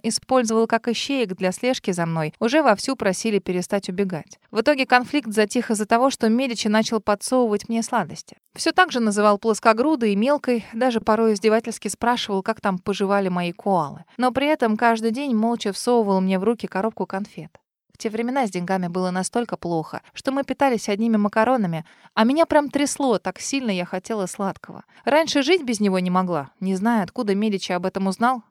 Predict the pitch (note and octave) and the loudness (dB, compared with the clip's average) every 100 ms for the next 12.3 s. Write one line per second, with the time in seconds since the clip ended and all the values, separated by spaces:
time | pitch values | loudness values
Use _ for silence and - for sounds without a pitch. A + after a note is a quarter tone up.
0 | _ F#3+ F#3+ D#4 D4 F3+ - F3+ F#3 F3+ | _ -4 0 2 2 0 0 -4 -4 -8
1 | - G3 G3 C4 F#3 D3 - - - G#3+ | -2 -2 0 0 -2 -4 -12 -18 -2 0
2 | G#3+ D#4 - D4+ - A3+ C4+ B3+ G3+ G#3+ | 2 0 0 -2 0 0 0 0 -2 -4
3 | A3+ B3 - F3 C#3 D3 C3+ D#3 - - | -6 -10 -8 -10 -8 -10 -8 -6 -6 -6
4 | C4+ C4+ D#4+ E4 - - G#3+ D4+ C#4+ G#3+ | -6 -6 -8 -8 -12 -2 2 2 2 4
5 | A3 D4 E4 - C4 A3 F#3 F3+ E3 - | 6 6 2 -4 -4 0 2 0 -4 -8
6 | - G#3+ G#3 C4 C#4 A#3 G3+ F#3+ F#3+ G#3+ | -4 0 2 4 4 4 2 -2 4 4
7 | G3 G3 E3+ D#3 D#3+ E3 _ - B3+ D4 | 4 -4 -6 -10 -10 -16 _ -10 -6 -4
8 | A#3 A#3 B3+ - - B3 C#4 - E3+ - | 0 -2 -2 -10 -14 -10 -10 -6 -6 -4
9 | F#3+ F#3 G3 G3+ - C4 F3 - D#3+ _ | -2 0 0 -2 -4 -4 -4 -8 -12 _
10 | B3+ - G#3+ _ B3+ A#3+ A3+ C4 - E3+ | -6 -4 -8 _ -2 0 2 0 -4 -10
11 | _ - G#3+ G#3 A3 - F3 F3 F3+ - | _ -4 -4 -2 -6 -6 -6 -4 -6 -8
12 | D#3 - | -16 -18